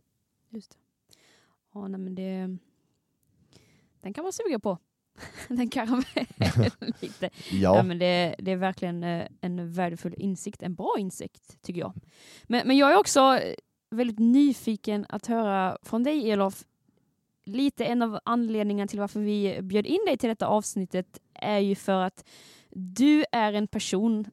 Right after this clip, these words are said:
Speaker 1: som vi har uppfattat dig <laughs> i alla fall, som är målinriktad, du vet vad du vill och det känns som att du, eh,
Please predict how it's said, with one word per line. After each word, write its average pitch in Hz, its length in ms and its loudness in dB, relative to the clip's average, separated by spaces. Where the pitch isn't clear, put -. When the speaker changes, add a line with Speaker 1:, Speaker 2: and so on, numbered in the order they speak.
Speaker 1:
som 202 260 -4
vi 226 180 -2
har 262 140 2
uppfattat 185 420 -6
dig 185 120 -4
<laughs> - 20 -2
i - 60 -2
alla 254 120 2
fall, - 640 0
som 208 340 2
är 294 400 6
målinriktad, 262 1200 4
du 196 360 -2
vet 247 460 -2
vad 233 180 2
du 233 80 0
vill 233 420 0
och 208 120 -2
det 208 120 0
känns 214 280 -2
som 202 140 0
att - 300 -4
du, 185 400 0
eh, 180 240 0